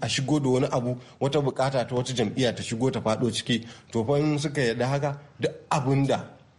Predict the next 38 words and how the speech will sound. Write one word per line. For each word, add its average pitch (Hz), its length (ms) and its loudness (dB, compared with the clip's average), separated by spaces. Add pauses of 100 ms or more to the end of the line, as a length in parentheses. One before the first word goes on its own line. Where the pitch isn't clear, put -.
(100)
masu 117 360 2
ruwa 135 220 4
da 123 100 -2
tsaki - 300 -6
na 123 120 2
j-, 117 260 -6
ragowar 120 400 2
jam'iyyu 117 420 0
da 107 80 -4
'yan 120 200 0
takarkaru 117 600 -2
da 113 80 0
hatta 117 300 2
mu 143 160 2
kanmu 143 240 2
masu 98 300 -2
kallon 120 340 0
abubuwa 120 380 2
yadda 110 200 0
yake 110 220 0
gudana, 104 480 0 (460)
za 123 120 4
a 113 80 2
iya 113 200 0
zargin 101 360 0
su 110 140 -2
da 98 140 2
wani 101 200 2
babban 101 360 0
al'amari 104 420 0
wanda 104 240 2
ba 90 100 -2
san 101 340 0 (280)
iyaka 107 300 0
inda 101 240 0
zai 92 120 0
tsaya 92 280 -2
ba. - 140 -12